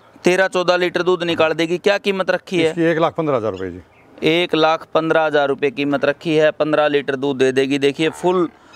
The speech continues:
Speaker 1: साइज इस जोटी का भी
Speaker 2: जी।
Speaker 1: बढ़िया, ऑर्डर की क्वालिटी, थनों की क्वालिटी भी काफ़ी अच्छी। उस साइड देखा है?
Speaker 2: हाँ जी, ये दिखा रहे हैं।
Speaker 1: उस, अभी ये सारी बिकी हुई है या बिकने वाली है?
Speaker 2: ये नौ भैंसें ली है जी।
Speaker 1: अच्छा।
Speaker 2: जबलपुर से भाई आए हुए हैं।
Speaker 1: जबलपुर से। खोलो,
Speaker 2: हाँ जी।
Speaker 1: इसको खोलो।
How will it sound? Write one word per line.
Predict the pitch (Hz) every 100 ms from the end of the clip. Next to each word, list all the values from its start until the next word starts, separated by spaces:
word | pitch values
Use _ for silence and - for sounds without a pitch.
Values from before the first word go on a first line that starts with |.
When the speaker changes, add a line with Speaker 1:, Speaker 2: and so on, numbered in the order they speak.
| - _ -
Speaker 1:
साइज | - 170 165 180
इस | 180 139
जोटी | 160 - 156
का | 151
भी | 147 156
Speaker 2:
जी। |
Speaker 1:
बढ़िया, | 143 156 185 170
ऑर्डर | 156 147
की | 135
क्वालिटी, | 139 135 131 127 143
थनों | 147 139 135
की | 131
क्वालिटी | 120 120 120 127
भी | 117
काफ़ी | 117 123 -
अच्छी। | 120 - 135 123 - - -
उस | 160 156
साइड | 196 180
देखा | 170 156
है? | 131
Speaker 2:
हाँ | 123
जी, | 110 104
ये | 101
दिखा | 90 80
रहे | 85
हैं। | 87 -
Speaker 1:
उस, | 151 165 - -
अभी | 160 160 190 - -
ये | 165 185
सारी | 175 185 190
बिकी | 185 196 226
हुई | 214
है | 196
या | 220
बिकने | 190 180 180
वाली | 165 143 127
है? | 156
Speaker 2:
ये | 202 196
नौ | 185 233 208
भैंसें | 170 - 196 190 180 - 165 160
ली | 160
है | 185
जी। | 160
Speaker 1:
अच्छा। | 190 240 _ _ 220 127
Speaker 2:
जबलपुर | 151 185 - 175
से | 180
भाई | 160 131 147
आए | 151
हुए | 160 139
हैं। | 135 143
Speaker 1:
जबलपुर | 151 143 131 135
से। | 131 143
खोलो, | - 185
Speaker 2:
हाँ | 190
जी। | 170
Speaker 1:
इसको | - 180
खोलो। | 170 135 107